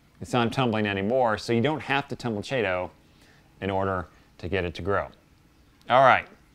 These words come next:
let's have a look at what makes this thing tick. We're gonna go on a little walk through the house here and see this kind of behind the scenes,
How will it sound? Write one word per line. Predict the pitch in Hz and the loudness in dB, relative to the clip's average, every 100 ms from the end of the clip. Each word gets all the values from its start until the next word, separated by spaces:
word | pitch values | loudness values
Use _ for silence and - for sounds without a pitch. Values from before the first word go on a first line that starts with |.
| _ _ _ _ _ _ _ - _ - - | _ _ _ _ _ _ _ -20 _ -20 -8
let's | 120 139 156 - | -2 0 0 2
have | 143 | 2
a | 135 | 2
look | 131 139 139 - 120 | 2 2 0 -8 -2
at | 104 | 0
what | 123 143 | 2 2
makes | 127 127 - | 0 -2 -2
this | 123 - | -4 -2
thing | 120 110 | -2 0
tick. | 135 123 | -2 -2
We're | 107 | -2
gonna | 117 | 0
go | 113 | 0
on | |
a | 117 | 0
little | 110 | 2
walk | 113 113 | 4 4
through | - 104 | 2 -2
the | |
house | 104 113 110 | 2 2 2
here | 107 101 98 - - _ _ _ _ _ _ _ - | 0 0 -2 -8 -20 _ _ _ _ _ _ _ -14
and | 104 104 | -6 -4
see | - 120 | -2 0
this | 110 101 | 2 0
kind | 110 104 | -2 -4
of | 90 - - - - | -4 -10 -20 -12 -4
behind | 104 123 131 110 | 0 2 2 0
the | |
scenes, | - 123 120 107 101 95 | 0 0 2 2 2 -2